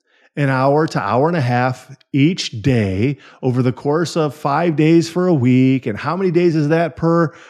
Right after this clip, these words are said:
per month? And, and just, wow, it came out to something right around a month and a half of an entire year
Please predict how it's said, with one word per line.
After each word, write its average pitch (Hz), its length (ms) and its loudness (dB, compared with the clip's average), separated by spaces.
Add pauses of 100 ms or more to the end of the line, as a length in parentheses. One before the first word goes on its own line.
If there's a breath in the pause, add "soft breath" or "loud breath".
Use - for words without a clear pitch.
(200 loud breath)
per 165 300 2
month? 139 720 0 (280 soft breath)
And, 127 300 -6
and 139 340 -4
just, 135 280 -4 (360)
wow, 143 540 -4 (240 soft breath)
it 180 200 0
came 196 320 0
out 139 440 -2 (240 soft breath)
to 160 220 4
something 247 680 -2
right 202 300 0
around 196 580 -2 (120)
a 139 120 0
month 143 680 -2
and 165 200 -4
a 160 80 -4
half 131 680 -4 (240 loud breath)
of 147 200 -2
an 143 80 0
entire 185 680 0
year 160 760 2